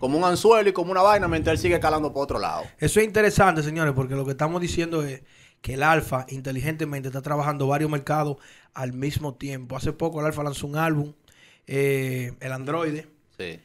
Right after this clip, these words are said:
Speaker 2: Entonces en este álbum hay unos cuantos temas con un corte semi-internacional, internacional, y también hay unos temas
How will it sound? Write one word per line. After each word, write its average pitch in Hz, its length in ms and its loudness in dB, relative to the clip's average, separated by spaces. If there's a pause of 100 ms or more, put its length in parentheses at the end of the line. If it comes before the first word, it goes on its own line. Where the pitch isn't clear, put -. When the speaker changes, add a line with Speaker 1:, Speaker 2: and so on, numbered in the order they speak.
(100)
Speaker 2:
Entonces 139 340 -4
en 143 80 -2
este 147 220 2
álbum 147 320 0
hay 147 100 2
unos 147 220 -2
cuantos 143 480 0
temas 139 500 -4
con 135 160 -12
un 139 100 -12
corte 139 640 -6 (260)
semi-internacional, 156 1500 0
internacional, 143 580 -4
y 151 60 -6
también 147 240 -10
hay 160 80 -2
unos 165 160 -2
temas 160 300 0